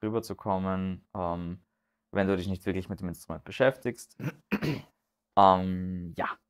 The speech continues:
das ist durchaus so. Aber grundsätzlich ist es ein, mein Selling Point wäre erstens einmal, sorry, Low Frequency Shit ist immer geiler. Das fahrt einfach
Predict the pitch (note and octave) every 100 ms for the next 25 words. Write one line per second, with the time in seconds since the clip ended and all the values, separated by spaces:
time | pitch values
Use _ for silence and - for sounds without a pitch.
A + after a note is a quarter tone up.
0 | - F#2 G#2+ - - F#2+ E2+ F2 - F#2
1 | F2+ F2 - F2+ G2 F2+ G#2 C#3+ G#3 C4+
2 | G#3+ G3 G3 D#3+ - B2+ A#2 A2+ G#2+ G#2
3 | G#2 F#2 C#3+ D3+ B2 A2+ B2 G#2+ F#2+ G2
4 | F#2 F#2+ F2 F#2+ - _ _ _ _ _
5 | _ _ _ _ _ _ E2+ - - A2+
6 | A2 G2+ F2+ D#2+ C2 - - E2+ F#2+ F2+
7 | G2 F#2 F2 F#2+ - - G#2 - F#2 F#2
8 | F#2 F2+ F2+ F2+ - - G2 - - -
9 | _ A#2+ G#2 F#2 - - D2+ E2 G2+ -
10 | F#2 - - _ - D#2+ A2+ - F2 F#2
11 | G2 F#2